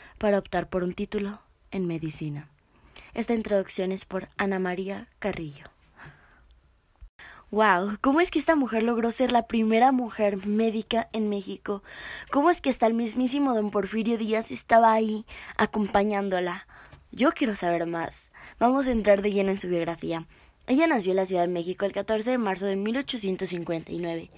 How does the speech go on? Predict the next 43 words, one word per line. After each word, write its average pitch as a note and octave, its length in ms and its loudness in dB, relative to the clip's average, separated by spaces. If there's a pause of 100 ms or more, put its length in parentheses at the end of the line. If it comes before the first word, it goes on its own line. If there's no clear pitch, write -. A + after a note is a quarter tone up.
(540)
Al B3+ 160 2
quedar C4 280 2
huérfana G#3+ 440 2
de F3+ 100 0
padre, E3+ 400 -2
fue A#3+ 160 -4
educada G#3+ 440 0
desde F#3 260 -4
pequeña F3+ 380 -4
en F#3 100 -4
un F3+ 60 -6
convento, E3+ 720 -6 (360)
siempre A3+ 320 0
acompañada F#3+ 600 0
por F#3+ 160 -6
su F3+ 140 -6
madre. E3 400 -6 (540)
Desde B3+ 260 0
pequeña C4 400 -2
mostró A#3 400 2
gran G3 220 2
interés F3+ 500 -2
y - 80 -10
capacidad F3+ 600 -4
por F3 140 -4
aprender. E3 480 -6 (520)
A G3+ 100 0
los G#3+ 160 0
cuatro G#3 300 2
años A#3+ 340 -4
ya G#3+ 80 -6
sabía G3 300 -2
leer E3+ 180 -2
y E3 60 -4
escribir. E3 420 -6 (460)
A A#3 100 0
sus A3+ 160 2
escasos C4 460 4
dieciséis G3+ 560 0
años, F3+ 520 -4
recibió A3+ 360 -2
el A#3 100 -6
título A3+ 480 -6